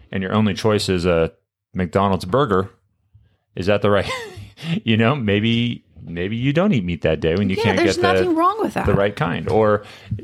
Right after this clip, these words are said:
Speaker 1: you know, if you are stuck with having, having carbs on your plate, all right, if the only carbs available are French fries, maybe, <laughs> maybe you don't do it that day. I mean,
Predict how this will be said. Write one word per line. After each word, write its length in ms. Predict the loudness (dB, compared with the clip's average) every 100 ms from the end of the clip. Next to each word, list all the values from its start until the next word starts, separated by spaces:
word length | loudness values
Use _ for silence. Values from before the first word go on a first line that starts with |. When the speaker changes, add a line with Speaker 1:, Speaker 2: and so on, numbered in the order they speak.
| -2
Speaker 1:
you 160 | 0
know, 200 | 2 2
if 140 | 2 2
you 420 | 2 4 0 -4 -10 -14 -16 -20 -20 -4 -4
are 180 | -2 -4
stuck 360 | 0 0 2 0
with 100 | 2
having, 600 | 2 2 2 2 0 -4
having 320 | -2 0 0
carbs 340 | 0 0 2 0
on 80 | 0
your 100 | -2
plate, 340 | 0 0 -2 -4
all 180 | -2
right, 120 | 0 0
if 120 | -2
the 60 | -2
only 200 | 0 0
carbs 320 | 0 0 0
available 400 | 2 2 2 2
are 100 | 2
French 240 | 0 0
fries, 380 | 0 0 0 -6 -16 -20 -20 -20 -20 -20 -12
maybe, 760 | -8 -4 0 2 2 2 2 0 -2
<laughs> 120 | -2
maybe 300 | 0 0 2
you 100 | 2
don't 240 | 2 2 2
do 120 | 0
it 100 | 2
that 180 | 0 -2
day. 300 | -6 -8 -10
I 60 | -8
mean, 360 | -6 -6 -8